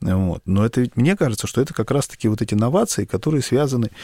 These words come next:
с такой вот, э, попыткой очень быстро войти в религиозную жизнь, что на самом деле не, не очень возможно,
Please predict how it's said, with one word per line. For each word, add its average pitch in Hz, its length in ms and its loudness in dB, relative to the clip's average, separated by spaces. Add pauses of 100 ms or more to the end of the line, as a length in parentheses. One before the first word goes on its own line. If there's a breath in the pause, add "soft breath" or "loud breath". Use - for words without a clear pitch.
(320 loud breath)
с - 120 -8
такой 123 260 0
вот, 113 260 -2
э, 107 120 -2
попыткой 110 460 0
очень 110 240 2
быстро 110 420 2
войти 104 420 0
в 98 80 -4
религиозную 117 540 -2
жизнь, 254 180 0
что - 180 -2
на 104 100 0
самом 107 240 -2
деле 104 200 2
не, 107 400 0
не 110 300 2
очень 104 320 0
возможно, 120 580 2